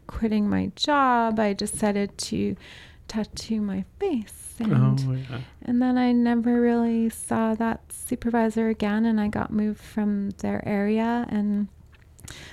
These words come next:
Speaker 1: so on top of the, the meetings, ancestral meetings, there's also this other me-, layer of, like, protection that,
Speaker 2: Mm-hmm.
Speaker 1: um, came out of doing that
Speaker 2: Oh,
Speaker 1: work.
Speaker 2: nice. How does the stick and poke process work?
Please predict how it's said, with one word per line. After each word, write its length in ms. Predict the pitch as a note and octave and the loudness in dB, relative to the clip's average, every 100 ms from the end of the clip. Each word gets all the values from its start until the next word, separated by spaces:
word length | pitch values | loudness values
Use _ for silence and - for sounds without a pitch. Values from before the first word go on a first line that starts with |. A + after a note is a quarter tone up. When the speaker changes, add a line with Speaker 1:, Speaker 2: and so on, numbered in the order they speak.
| - | -14
Speaker 1:
so 360 | - A#3 G#3+ G#3 | -2 4 4 4
on 220 | - G#3 | 2 0
top 300 | - A3 G#3+ | 0 0 2
of 100 | A3 | 2
the, 560 | G#3+ G3+ G#3 - - - - - - - | 2 2 0 -2 -4 -6 -10 -16 -14 -2
the 80 | G#3+ | 4
meetings, 580 | G#3+ G#3+ G#3 G3+ G3 - | 6 6 6 2 0 -2
ancestral 540 | G3 G#3 A3 - A3 | 0 0 -2 -2 -4
meetings, 600 | G#3 G#3 - G#3+ B3 B3+ | -2 -4 -2 0 2 0
there's 300 | - G#3 G3 | 0 -4 -4
also 380 | G3 F#3+ - G3+ | -4 -6 -4 -6
this 200 | G3 G3 - - | -4 -6 -10 -12
other 460 | - G3 G3 F#3+ G3 - - - - | -6 -4 -2 -2 -4 -10 -20 -18 -6
me-, 220 | G#3 G3+ - | -4 -4 -4
layer 460 | G3+ G3+ F#3+ F#3+ F#3+ | -2 0 0 -2 -4
of, 120 | F#3+ - | -6 -8
like, 200 | G#3 - - - - - | -10 -10 -14 -20 -20 -12
protection 920 | A3+ - - - - D#4+ F4 F4 D4 | -12 -10 -14 -14 -10 -8 -4 -2 -2
that, 220 | B2 C#3 | 0 0
Speaker 2:
Mm-hmm. 640 | C3 A2+ - - - - - | 0 -2 -6 -20 -20 -8 -4
Speaker 1:
um, 720 | G#2+ - - G#3 - - F#3+ | -4 -6 -8 -8 -8 -8 -10
came 240 | - G#3 G3+ | -6 -4 -2
out 160 | - G3 | -4 -8
of 220 | - - - - | -10 -14 -18 -10
doing 320 | G3+ G3 - | -8 -6 -8
that 140 | - | -4
Speaker 2:
Oh, 140 | C#3 B2 | -2 0
Speaker 1:
work. 160 | B2 B2+ | 0 -2
Speaker 2:
nice. 360 | C3 B2+ - - _ _ _ _ _ _ _ - | -4 -8 -14 -20 _ _ _ _ _ _ _ -6
How 200 | - C#3+ | 2 6
does 220 | D#3 D3+ | 6 4
the 100 | C#3+ | 2
stick 300 | C3 - A#2 | 2 0 2
and 140 | A#2+ A2+ | 4 4
poke 280 | - A2+ - | 4 2 0
process 480 | - A#2 - A#2+ B2 | -2 -2 0 -2 -2
work? 460 | A2+ A2 - - | -2 -2 -4 -16